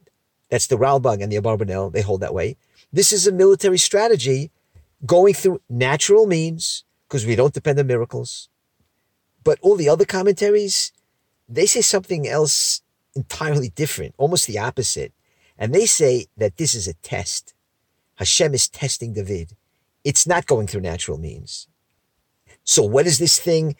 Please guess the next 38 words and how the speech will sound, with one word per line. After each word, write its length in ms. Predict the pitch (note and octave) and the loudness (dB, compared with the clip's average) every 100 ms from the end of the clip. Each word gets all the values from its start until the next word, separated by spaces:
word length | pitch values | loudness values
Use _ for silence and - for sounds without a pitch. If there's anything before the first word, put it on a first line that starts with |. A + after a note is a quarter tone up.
| _ | _
that 100 | C#3 | 2
he 80 | C3 | 4
has 140 | C3 - | 2 2
to 100 | C3+ | -4
wait 360 | A2 B2 D3 | 2 2 2
for 120 | - | -4
the 180 | C3 A#2 | -6 -4
sound 420 | G2 - B2+ C3 | -2 0 2 0
of 80 | C#3 | -2
the 80 | A2 | -4
bristling 400 | F#2 D3 - C3 | 0 0 2 0
of 60 | G#2+ | -2
the 60 | |
trees? 640 | F2 - G2 C#3+ - - - _ _ _ _ _ _ _ | -4 -4 -4 -6 -6 -6 -8 _ _ _ _ _ _ _
What 180 | - G#3 | -6 -4
kind 200 | - A#3+ | -2 -2
of 100 | A#3+ | 0
voice 520 | D3 D3+ F#3 G#3 - - | 0 0 0 0 0 0
or 80 | D3 | 0
sound 480 | - F3+ G3 F3+ F3 _ _ | 2 2 2 0 -4 _ _
is 160 | E3 C3+ | 0 2
he 80 | |
waiting 320 | E3 E3 A3 A3 | 2 2 0 -2
for? 420 | - B2 A#2+ C#3 _ _ _ _ | -2 -2 0 -2 _ _ _ _
And 140 | B2 B2+ | 2 4
what 160 | F#3+ | 4
kind 160 | - F3+ | 2 2
of 60 | |
strategy 540 | - - D#3 E3+ D#3 E3 | 2 2 0 2 0 0
is 100 | D#3+ | 0
this 120 | E3+ | 0
anyway? 500 | E3+ G3+ C#3 - - _ _ _ _ | 2 2 0 -6 -18 _ _ _ _
So 140 | - D3 | -4 0
we're 100 | C3 | 2
going 240 | A2+ G3+ | 2 0
to 100 | G3 | 0
turn 320 | D#3 - E3 D#3 | -2 2 2 2
to 280 | D3 A#2+ | 2 0